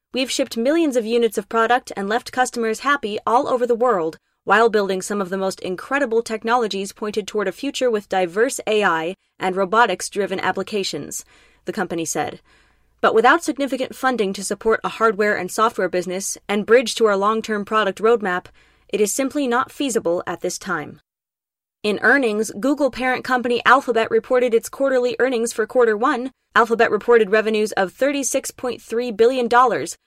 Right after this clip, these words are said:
with diluted earnings per share of nine dollars and fifty cents. Overall, it was a tough quarter for the company, indicating struggles with its growth.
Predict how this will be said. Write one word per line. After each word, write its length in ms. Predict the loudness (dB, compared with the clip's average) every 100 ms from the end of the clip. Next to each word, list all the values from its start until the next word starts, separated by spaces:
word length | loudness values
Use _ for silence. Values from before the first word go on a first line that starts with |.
| _
with 160 | -6 -4
diluted 460 | -2 2 2 2 0
earnings 300 | -2 -4 -6
per 200 | -6 -4
share 360 | 0 2 2 0
of 120 | -4
nine 280 | -2 -2 0
dollars 360 | 0 0 0 -4
and 160 | -6
fifty 240 | -6 -6 -6
cents. 480 | -6 -6 -6 -10 -12 _ _ _ _ _
Overall, 440 | 0 2 6 6 8
it 140 | 4
was 140 | 4
a 60 | 2
tough 280 | 0 -2 -2
quarter 300 | 0 0 0
for 120 | -2
the 80 | -4
company, 520 | -2 -4 -4 -6 -8 -8
indicating 420 | -8 -4 -4 -6
struggles 500 | 0 2 2 0 -2
with 140 | -4
its 140 | -6 -4
growth. 400 | -2 -2 -4